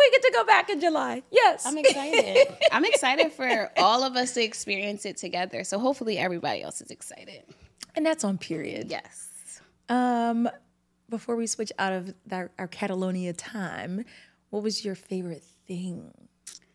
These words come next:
Speaker 1: about the Catalonia experience?
Speaker 2: Hmm, that is a tough one. But I am gonna say again, beloved. <laughs>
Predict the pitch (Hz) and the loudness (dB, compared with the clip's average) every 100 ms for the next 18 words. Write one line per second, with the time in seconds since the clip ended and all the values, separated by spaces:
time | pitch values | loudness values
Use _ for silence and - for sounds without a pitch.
0 | _ - 156 151 - 110 - - - 143 | _ -14 -12 -12 -12 -14 -12 -12 -10 -14
1 | 147 - - 165 110 - - - - 311 | -14 -12 -12 -10 -12 -14 -16 -14 -12 -8
2 | 302 254 233 220 233 240 247 233 - 202 | -8 -8 -10 -12 -12 -12 -12 -14 -12 -12
3 | 202 - 196 214 285 311 _ _ _ _ | -12 -10 -10 -8 -10 -12 _ _ _ _
4 | - 254 202 190 - 202 202 196 196 196 | -6 -4 -4 -6 -8 -6 -6 -6 -10 -10
5 | 190 208 214 233 240 208 226 - _ _ | -10 -10 -8 -6 -6 -6 -8 -14 _ _
6 | 269 240 208 208 277 - - _ | -10 -6 -6 -6 -12 -18 -20 _